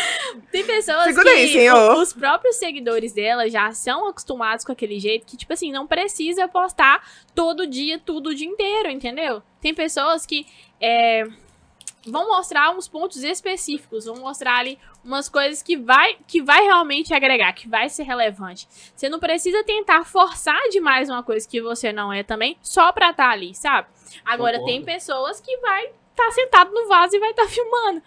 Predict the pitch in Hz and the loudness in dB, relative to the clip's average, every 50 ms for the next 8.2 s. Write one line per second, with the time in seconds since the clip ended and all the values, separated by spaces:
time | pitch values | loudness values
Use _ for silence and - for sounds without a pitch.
0 | - - - _ - - - - - 311 294 302 330 - 392 440 - 427 415 - | -18 -20 -20 _ -2 -2 0 0 0 -2 -2 -2 -2 -4 -6 -6 -6 -6 -2 0
1 | 392 320 330 370 - 381 381 - 370 339 339 349 - - 370 320 330 330 381 415 | 0 0 0 -2 -6 -10 -12 -10 -10 -12 -12 -12 -8 -4 -4 -2 -2 -4 -4 -4
2 | 427 349 311 311 254 - - _ _ _ _ _ - - _ - 233 269 294 349 | -4 -4 -4 -4 -6 -8 -10 _ _ _ _ _ -20 -20 _ -6 -4 -4 -4 -6
3 | 311 - 392 466 - - 554 494 415 392 392 - 302 285 285 302 480 539 - 494 | -8 -10 -10 -10 -10 -6 -4 -4 -4 -4 -4 -4 -6 -6 -6 -8 -4 0 0 0
4 | 269 262 262 285 311 269 262 254 226 220 226 226 - 226 220 226 269 381 440 427 | 0 -2 -6 -6 -8 -8 -4 -4 -4 -4 -4 -6 -8 -10 -10 -10 -10 -10 -10 -8
5 | 330 302 294 311 349 349 359 330 - 339 339 320 359 - - 466 508 494 466 440 | -8 -8 -8 -8 -10 -10 -12 -14 -14 -14 -12 -12 -12 -12 -10 -10 -8 -8 -6 -6
6 | 440 466 440 440 440 440 427 466 440 453 453 440 - 403 415 403 440 466 508 494 | -6 -6 -4 -4 -4 -2 -2 -2 -2 -2 -4 -4 -2 -2 -2 0 -2 -2 -2 0
7 | - 440 392 349 381 311 302 311 277 - - 254 240 254 277 277 262 240 226 226 | 2 4 4 4 2 -2 -8 -14 -12 -8 -6 -4 0 0 0 0 0 -2 -4 -4
8 | 240 247 269 | -8 -12 -14